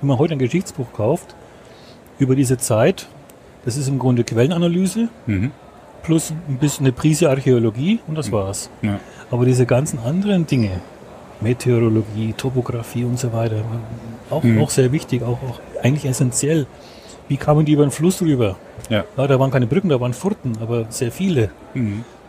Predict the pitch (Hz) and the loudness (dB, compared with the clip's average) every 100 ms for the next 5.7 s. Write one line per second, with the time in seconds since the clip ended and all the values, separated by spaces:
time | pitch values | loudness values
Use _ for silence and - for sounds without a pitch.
0 | - - 113 147 165 160 131 131 - 156 | -14 -4 0 2 4 2 2 0 0 0
1 | 143 127 113 101 123 226 - - - - | 0 0 -2 0 -2 -2 -8 -20 -20 -20
2 | - - - 95 127 151 104 - 135 135 | -20 -20 -12 -2 0 2 0 0 2 2
3 | 185 156 147 156 147 151 147 139 143 147 | 2 2 2 2 2 0 -4 -4 -4 -4
4 | 139 139 135 - 214 175 151 131 - 165 | -4 -2 -4 -2 -4 0 -2 -2 -2 -2
5 | 165 117 104 101 120 101 | -2 -2 -2 0 2 2